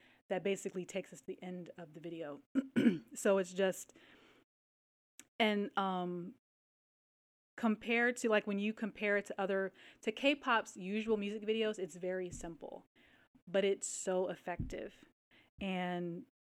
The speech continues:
I just, everything was perfectly timed, like, the people running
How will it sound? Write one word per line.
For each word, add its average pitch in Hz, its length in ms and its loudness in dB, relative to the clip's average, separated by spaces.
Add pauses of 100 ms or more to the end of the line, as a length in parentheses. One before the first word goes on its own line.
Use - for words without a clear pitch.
(680)
I 214 100 4
just, 220 220 -2
everything 247 720 4
was 185 720 0 (160)
perfectly 190 460 -2
timed, 196 680 -6 (360)
like, 180 180 -2
the 175 80 -2
people 196 400 -2
running 185 420 -4